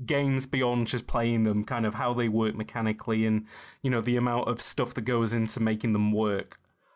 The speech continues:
I would definitely sit down, either try and join a tabletop group in your town or whatever, or try and maybe find one online.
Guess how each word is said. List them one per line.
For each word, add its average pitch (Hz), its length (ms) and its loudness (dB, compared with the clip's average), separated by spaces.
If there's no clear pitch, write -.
I 208 100 -2
would 277 260 -6
definitely 190 760 0
sit 131 300 -2
down, 117 460 0
either 131 300 0
try 156 300 -2
and 156 200 0
join 139 220 0
a 127 40 -2
tabletop 143 380 -2
group 127 220 -2
in 113 80 0
your 110 100 2
town 110 440 0
or 104 80 -2
whatever, 104 420 0
or 107 200 -2
try 120 240 -4
and 110 300 0
maybe 120 240 -2
find 139 280 -2
one 123 100 0
online. 110 560 2